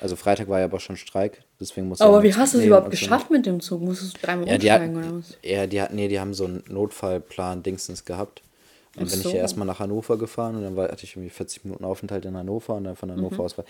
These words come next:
Speaker 1: ich hatte noch Glück so, aber ich musste halt trotzdem das alles umplanen und so weiter, das war schon sehr nervig.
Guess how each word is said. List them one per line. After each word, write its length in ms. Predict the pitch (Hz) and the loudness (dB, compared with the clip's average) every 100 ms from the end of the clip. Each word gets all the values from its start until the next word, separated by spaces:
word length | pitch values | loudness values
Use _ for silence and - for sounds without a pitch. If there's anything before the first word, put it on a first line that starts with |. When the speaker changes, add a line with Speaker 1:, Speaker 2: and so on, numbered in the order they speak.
| - - | -18 -4
Speaker 1:
ich 80 | 113 | 0
hatte 140 | 110 | 2
noch 220 | 113 95 - | 0 -2 0
Glück 260 | 110 101 | 0 2
so, 100 | - 85 | 0 0
aber 100 | 87 | 0
ich 100 | - | -2
musste 240 | 110 - | -4 0
halt 140 | 95 - | 0 0
trotzdem 540 | 104 - - 104 95 - _ _ _ | -4 -6 -2 -2 -2 -8 _ _ _
das 140 | 92 90 | -4 -2
alles 200 | 98 - | -2 -2
umplanen 460 | 113 101 101 95 | -4 0 0 0
und 100 | 90 | -2
so 120 | 92 | -4
weiter, 140 | 90 85 | -4 -4
das 160 | 85 | -6
war 80 | 87 | -8
schon 200 | - 85 | -8 -8
sehr 140 | 82 80 | -6 -6
nervig. 420 | 82 80 82 | -8 -10 -14